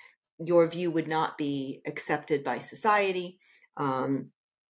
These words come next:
where self-censorship might actually hurt society. So being accepted by society versus that it might hurt society.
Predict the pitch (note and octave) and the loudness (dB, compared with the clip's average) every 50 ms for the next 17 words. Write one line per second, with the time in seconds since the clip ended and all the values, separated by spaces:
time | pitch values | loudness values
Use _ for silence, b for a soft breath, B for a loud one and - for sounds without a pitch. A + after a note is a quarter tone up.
0 | _ _ _ - - C#3+ D3+ C#3+ C3+ C#3 C#3 - - B2 B2 - - F3 F3 - | _ _ _ -16 -2 4 6 6 6 6 2 2 -2 -2 -2 0 0 0 0 0
1 | F3+ - - - D3 A#2 C#3+ D#3 C#3+ C#3 C#3 - C#3 C#3+ - - C#3 A#2+ A#2 - | -2 -2 2 0 0 0 2 0 0 0 0 -2 -4 -4 -4 -4 -6 -8 -8 -10
2 | - - - - G#3 F#3+ D#3+ - - - - - - C3 - C3 G2+ - - - | -20 -18 -8 -2 2 4 4 2 2 -8 -10 -8 -8 -8 -6 -4 -6 -6 -8 -14
3 | B B B B B - G3 F3 E3+ G3+ F3 D#3+ C#3+ - - - - - A#3+ - | B B B B B 0 0 2 2 0 -2 -2 -2 -4 -8 -2 0 0 0 0
4 | - A#3+ A3+ G#3+ G#3 G3 G#3 - _ _ _ _ _ _ _ - F#3+ F#3+ F#3 G3 | 2 2 2 2 2 -2 -6 -14 _ _ _ _ _ _ _ 2 2 2 2 -2
5 | - - F#3+ F3 E3+ E3+ E3 E3 E3 D3 - - C#3 C3+ - B B B B B | -6 -4 -2 0 0 0 -2 -2 -2 -2 -2 -2 -8 -8 -8 B B B B B
6 | _ _ - E3 C#3+ - - - D#3 - - - D#3 C#3 B2 - - - - F#3+ | _ _ 0 0 0 0 0 2 2 2 2 2 -2 -4 -4 -6 -8 -6 4 4
7 | E3+ - - - - D3 - - - - - - - - | 4 4 4 -2 -10 -10 -8 -8 -10 -10 -10 -12 -14 -18